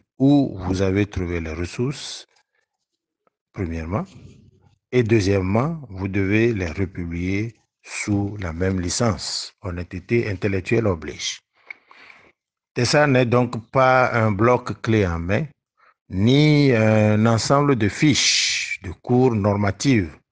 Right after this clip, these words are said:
Il s'agit plutôt, euh, d'un ensemble d'idées adaptées au contexte local que les enseignantes et les enseignants peuvent utiliser.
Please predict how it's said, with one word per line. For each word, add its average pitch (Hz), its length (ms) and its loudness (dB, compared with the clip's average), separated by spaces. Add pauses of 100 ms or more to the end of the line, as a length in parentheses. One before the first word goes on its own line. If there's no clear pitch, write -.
(720)
Il 110 100 -2
s'agit 139 320 4
plutôt, 180 880 2
euh, 117 160 0
d'un 127 540 4
ensemble 160 480 2
d'idées 113 520 0 (840)
adaptées 107 840 2
au 90 280 0
contexte 101 580 -2
local 92 1040 -6 (120)
que - 80 -6
les 98 220 0
enseignantes 117 720 2
et 101 80 0
les 101 200 0
enseignants 98 420 -4
peuvent 127 280 0
utiliser. 110 640 0